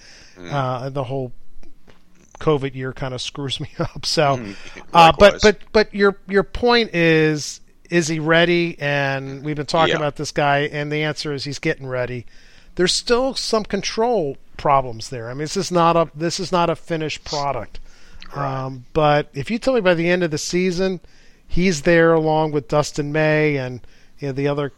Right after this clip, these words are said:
Speaker 2: you know, cast of characters, I would not be at all surprised. I don't think we see Walker Buehler,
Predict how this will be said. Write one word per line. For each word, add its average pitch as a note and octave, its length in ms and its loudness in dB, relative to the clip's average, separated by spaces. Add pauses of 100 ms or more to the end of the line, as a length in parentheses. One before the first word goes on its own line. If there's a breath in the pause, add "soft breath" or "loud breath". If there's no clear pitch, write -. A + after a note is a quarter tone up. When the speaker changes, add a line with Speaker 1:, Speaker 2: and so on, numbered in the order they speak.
(120)
Speaker 2:
you E3 120 -6
know, C3+ 120 -6
cast - 420 6
of D3+ 120 -10
characters, D3+ 560 -4
I D3 100 0
would D3+ 220 -2
not D3+ 340 0
be D#3 140 0
at C#3+ 80 0
all C3+ 180 -2
surprised. C3 600 -6
I D3 60 0
don't D#3+ 180 -4
think - 240 -4
we D#3+ 80 -4
see E3 160 0
Walker D3 360 0
Buehler, E3 460 0